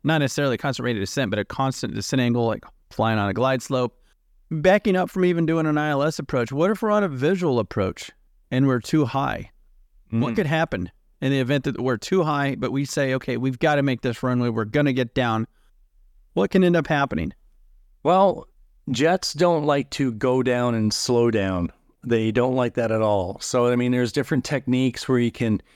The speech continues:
Speaker 2: you know, get the, the spoilers or speed brakes in and all that. So n-, basically what's gonna happen is you're gonna overspeed.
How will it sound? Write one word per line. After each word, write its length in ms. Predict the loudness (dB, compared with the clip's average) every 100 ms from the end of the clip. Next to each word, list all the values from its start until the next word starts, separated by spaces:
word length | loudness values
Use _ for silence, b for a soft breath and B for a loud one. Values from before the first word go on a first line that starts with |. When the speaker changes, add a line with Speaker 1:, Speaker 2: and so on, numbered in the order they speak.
| b b
Speaker 2:
you 80 | 0
know, 160 | 0 2
get 240 | 2 2
the, 300 | 2 2 0 -2
the 140 | -2
spoilers 760 | -2 -2 2 2 2 0 0 -2
or 60 |
speed 340 | -4 0 0 2
brakes 400 | 0 0 -2 -2
in 280 | 0 0 0
and 120 | 2
all 160 | 2 0
that. 280 | -2 -4
So 140 | -4 -4
n-, 260 | -4 -6
basically 420 | -2 -2 0 0 0
what's 220 | 0 -2
gonna 160 | -4
happen 320 | -2 -4 -2 -2
is 160 | -2
you're 100 | -2
gonna 180 | -2 -2
overspeed. 840 | -2 0 0 -2 -2 0 2 2